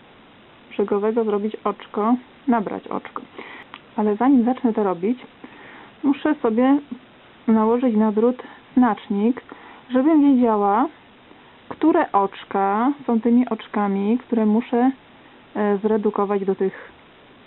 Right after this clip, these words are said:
czterech oczek, tak? Nabieram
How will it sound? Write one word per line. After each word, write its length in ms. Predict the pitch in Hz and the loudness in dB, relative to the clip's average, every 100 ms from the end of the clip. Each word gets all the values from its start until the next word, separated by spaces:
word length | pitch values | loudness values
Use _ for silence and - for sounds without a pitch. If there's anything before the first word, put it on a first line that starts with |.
| - - - - - - | -20 -20 -20 -20 -20 -20
czterech 380 | - 214 202 202 - - - - | -8 -4 -2 -4 -6 -20 -12 -6
oczek, 320 | 196 - - - | -6 -6 -20 -10
tak? 280 | 220 254 254 - - - 247 | -4 -4 -6 -20 -20 -10 -6
Nabieram 440 | 190 190 190 | -4 -4 -4